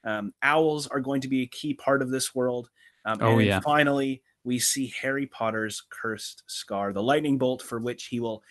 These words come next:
Speaker 1: forever be recognized, um, and, and something that Dumbledore says, um, it's not something that can be get-, gotten rid of, nor should it be desired to be gone.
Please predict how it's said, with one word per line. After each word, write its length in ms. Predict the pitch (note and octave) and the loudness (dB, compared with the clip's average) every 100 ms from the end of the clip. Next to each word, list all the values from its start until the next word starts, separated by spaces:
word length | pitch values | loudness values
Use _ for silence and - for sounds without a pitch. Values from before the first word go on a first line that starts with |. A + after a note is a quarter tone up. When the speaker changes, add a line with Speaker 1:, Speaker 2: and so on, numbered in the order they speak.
| _ | _
Speaker 1:
forever 440 | - C#3 C#3+ F3+ E3+ | -6 4 4 6 4
be 160 | D3+ | 4
recognized, 800 | C3 C3 D3+ B2+ A#2 G#2 G#2+ - _ - - _ - | 4 4 2 0 0 0 -4 -10 _ -20 -20 _ -4
um, 340 | A2 G#2 G#2 - | -4 -2 -6 -2
and, 340 | A#2+ A2 G#2+ - - | 0 0 -4 -10 -10
and 140 | A2 | -6
something 440 | - B2+ B2+ C3 | -2 -2 -2 -2
that 280 | A#2 G#2+ - - _ - | 0 -2 -6 -20 _ -16
Dumbledore 540 | A2+ A#2 A#2 A2 G#2+ | -8 -6 -6 -6 -6
says, 520 | - A2+ G#2 G#2 G2+ - _ _ - | -4 -2 -2 -2 -6 -14 _ _ -14
um, 180 | G#2 G2 | -12 -10
it's 180 | G#2 G#2+ | -10 -6
not 540 | A2 A#2 A2+ G#2 - - _ - | -4 -2 -4 -8 -14 -20 _ -10
something 520 | C3 A2+ G2+ G#2 G2+ _ | -8 -8 -10 -14 -14 _
that 160 | - - | -14 -14
can 120 | G#2+ | -12
be 120 | G#2 | -10
get-, 260 | G#2 A2 - | -6 -8 -6
gotten 340 | A#2 A#2 A#2 | -4 -4 -2
rid 140 | A2 G#2 | -4 -4
of, 180 | G2+ F#2+ | -4 -6
nor 360 | G#2+ A2 A2 | -6 -4 -6
should 240 | - A#2 G2+ | -6 -8 -10
it 120 | - | -10
be 200 | G#2 G2 | -10 -10
desired 600 | G2 F2+ F#2 F#2+ F#2+ F2+ | -10 -10 -6 -6 -6 -10
to 100 | - | -20
be 140 | E2+ F2 | -18 -14
gone. 380 | E2 D#2+ - | -14 -16 -20